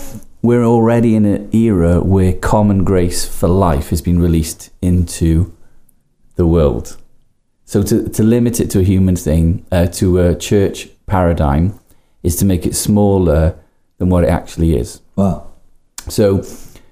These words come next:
Speaker 1: you know, those babies that aren't dying, they don't know him yet, do they? You know, people's lifespans are going up all over the world. So what it is, is, is God's Spirit being poured out, but it's coming in a way that we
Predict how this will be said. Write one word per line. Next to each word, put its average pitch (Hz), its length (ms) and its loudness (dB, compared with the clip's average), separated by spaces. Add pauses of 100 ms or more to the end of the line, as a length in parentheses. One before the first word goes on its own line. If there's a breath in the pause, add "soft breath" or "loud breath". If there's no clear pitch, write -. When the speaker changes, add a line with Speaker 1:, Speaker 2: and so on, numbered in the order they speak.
(440 loud breath)
Speaker 1:
you 113 80 2
know, 95 440 0 (160)
those 117 280 0
babies 104 440 0
that 87 120 0
aren't 90 260 0
dying, 90 460 2
they 98 100 2
don't 95 220 2
know 98 220 2
him 90 260 2
yet, 82 180 0
do 101 140 0
they? 85 320 0 (420)
You 104 100 -2
know, 92 200 2
people's 104 420 0
lifespans 104 600 0
are 90 40 -2
going 90 220 0
up 82 160 -2
all 92 160 2
over 85 200 0
the 85 120 0
world. 87 520 0 (640)
So 101 120 -2
what 101 160 2
it - 60 2
is, 98 180 2
is, 85 160 2
is 82 100 0
God's 98 400 0
Spirit 104 640 -2
being 87 140 0
poured 87 360 2
out, 85 400 0 (480)
but - 140 0
it's - 100 -2
coming 95 320 -2
in 90 100 2
a 87 60 2
way 85 200 2
that - 140 -4
we 85 300 0